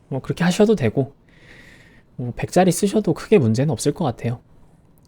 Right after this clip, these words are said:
요거는 취향 따라서 투자를 해주시면 되겠습니다. 반지는 이제 저예산이신 분들은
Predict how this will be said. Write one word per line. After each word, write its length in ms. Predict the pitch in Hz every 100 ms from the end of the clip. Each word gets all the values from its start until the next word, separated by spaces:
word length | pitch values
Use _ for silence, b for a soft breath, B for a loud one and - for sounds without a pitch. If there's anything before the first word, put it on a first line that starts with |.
| _ -
요거는 420 | 113 117 113 113 - b b b b b b
취향 260 | - 180 175
따라서 500 | 156 127 110 110 175 - - - - - _
투자를 320 | - 147 131
해주시면 360 | 135 147 - 165
되겠습니다. 600 | 113 107 - - - - - - _ _ _ _ _ _ _ _ _ _ _ _ _ - b b b -
반지는 680 | - 262 165 190 185 185 180
이제 220 | 127 120
저예산이신 680 | 113 127 156 170 175 170 156
분들은 680 | 131 117 110 131 113 107